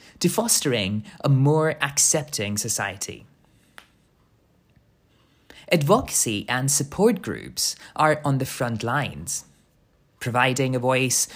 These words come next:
for those affected. They provide essential resources, share stories, and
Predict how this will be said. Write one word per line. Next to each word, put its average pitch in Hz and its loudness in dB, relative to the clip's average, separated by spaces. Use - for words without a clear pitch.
for 185 4
those 160 6
affected. - -8
They 226 6
provide 120 0
essential 175 2
resources, - -4
share 135 2
stories, 139 2
and 190 4